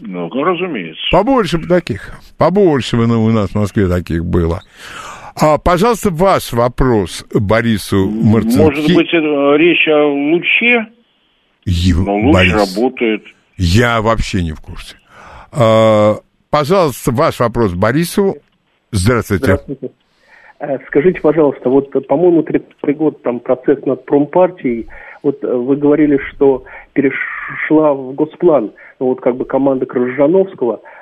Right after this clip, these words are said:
Speaker 3: А скажите, вот до Великой Отечественной войны эти специалисты, в принципе,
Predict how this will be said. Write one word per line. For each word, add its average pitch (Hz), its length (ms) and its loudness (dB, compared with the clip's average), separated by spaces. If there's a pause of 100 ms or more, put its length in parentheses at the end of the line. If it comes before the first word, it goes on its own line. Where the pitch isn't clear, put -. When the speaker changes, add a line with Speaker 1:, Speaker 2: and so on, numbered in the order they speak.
Speaker 3:
А - 80 -14
скажите, 151 360 -2
вот 139 120 2
до 139 80 0
Великой 165 340 0
Отечественной 156 400 0
войны 151 400 2 (240)
эти - 240 -8
специалисты, 135 840 -2
в - 120 -20
принципе, 131 640 0